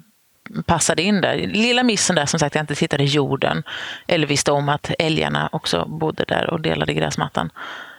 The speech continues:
Men, eh, ja, men man tittade på den och sen så, så man kände att här, här fanns det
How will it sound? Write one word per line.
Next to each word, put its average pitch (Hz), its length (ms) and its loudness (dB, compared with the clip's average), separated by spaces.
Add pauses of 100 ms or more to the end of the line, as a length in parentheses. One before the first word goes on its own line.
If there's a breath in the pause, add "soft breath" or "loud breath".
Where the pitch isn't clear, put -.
(260 loud breath)
Men, 170 580 2
eh, 170 340 2 (500 loud breath)
ja, 208 140 2
men 285 360 -2
man 247 220 2
tittade 277 320 0
på 196 200 2
den 180 160 0
och 180 60 0
sen 208 160 0
så, 208 140 -2
så 208 400 -2 (400 loud breath)
man 240 140 0
kände 226 240 2
att 208 60 0
här, 262 240 2
här 220 220 2
fanns 165 240 0
det - 360 -2